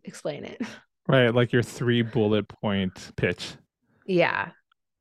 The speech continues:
Speaker 2: That's cool. No, that, that makes a lot of sense. So you don't even have to tailor it too much to the, to the outlet?
Speaker 1: Yeah. So you do have to tailor it to the journalist and the outlet,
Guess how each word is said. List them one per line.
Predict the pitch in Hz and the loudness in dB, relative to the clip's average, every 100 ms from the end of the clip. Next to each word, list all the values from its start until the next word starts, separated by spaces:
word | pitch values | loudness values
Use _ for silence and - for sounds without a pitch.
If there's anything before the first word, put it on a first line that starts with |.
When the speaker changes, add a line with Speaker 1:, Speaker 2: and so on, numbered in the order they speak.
| _ _ - | _ _ 2
Speaker 2:
That's | 143 - | 2 4
cool. | 139 92 87 | 2 2 -2
No, | 147 131 | 2 4
that, | 123 - | 4 2
that | 143 127 123 120 | 0 2 4 2
makes | 131 120 - | -2 -4 0
a | |
lot | 110 | 0
of | 107 | 0
sense. | - 113 - | -2 -2 2
So | |
you | 143 147 | 4 6
don't | 175 180 | 4 4
even | 165 147 | 2 0
have | 135 - | -4 -4
to | - | -6
tailor | - - 123 120 107 | -8 -2 2 2 2
it | 110 - | -2 -6
too | - 123 113 | -6 0 2
much | 98 101 95 98 - - - | 2 2 0 -2 -8 -20 -18
to | - - 107 98 | -10 -4 -2 -2
the, | 92 98 87 87 95 _ _ _ - | -4 -4 -4 -6 -8 _ _ _ -10
to | - | -4
the | 123 107 - 120 | -2 -2 -2 -6
outlet? | 131 156 220 _ - | -4 -4 -6 _ -2
Speaker 1:
Yeah. | 214 220 196 170 233 | 4 6 6 4 0
So | - - 233 233 233 - _ _ 233 | -2 2 4 6 4 -2 _ _ -4
you | 208 220 | -2 -2
do | 220 254 | 0 2
have | 269 294 | 2 0
to | 302 | -2
tailor | 262 - 208 196 180 175 | -8 0 2 4 4 4
it | 170 165 - _ _ _ - | 2 0 -4 _ _ _ -10
to | - 190 180 180 - - | -2 2 2 0 -6 -6
the | |
journalist | 180 196 175 175 170 170 180 | -4 0 2 2 2 0 0
and | 180 | 0
the | |
outlet, | - 151 - 165 160 - | 0 0 0 2 2 0